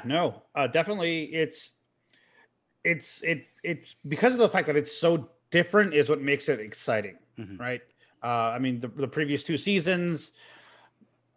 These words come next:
Speaker 1: uh, you know, you, you have all those, uh, stakeholder names, right? You have, you had your Jake, Raucus, Linkser, the Dingser, um, you know, and just anytime you get to see them on stage or in game, you're excited.
Speaker 2: Mm-hmm.
Speaker 1: Uh, but,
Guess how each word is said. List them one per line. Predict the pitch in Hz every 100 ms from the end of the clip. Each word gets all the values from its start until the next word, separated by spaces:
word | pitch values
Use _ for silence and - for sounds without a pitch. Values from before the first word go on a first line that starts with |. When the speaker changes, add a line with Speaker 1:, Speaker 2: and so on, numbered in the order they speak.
| -
Speaker 1:
uh, | 120 113 107 98 98 - _ _ -
you | 135
know, | 123
you, | 123 117 123 95 131
you | 139
have | 147 156
all | 139 143
those, | 135 113
uh, | 120 123 110
stakeholder | - - 143 127 131 120
names, | 110 95 95 -
right? | 104 107
You | 101 107
have, | 110 110 104
you | 110
had | 110
your | 107
Jake, | 113 175 156 147 - -
Raucus, | 143 143 131 131 117 -
Linkser, | 147 147 - 135
the | 113
Dingser, | 147 143 131 135 127 120 - - - - _ _
um, | 113 113 104 98
you | 147
know, | 143
and | 131 131
just | 139 -
anytime | 196 180 165
you | 139
get | 139
to |
see | - 139
them | 127 113
on | 110
stage | - 156 151 131
or | 127 113 107
in | 104 107
game, | 143 143 135
you're | 120 107
excited. | 104 - 151 147 139 131 113
Speaker 2:
Mm-hmm. | 95 78 76 _ _ _ _ _ _ _ - -
Speaker 1:
Uh, | 131 120 117 107
but, | 208 214 -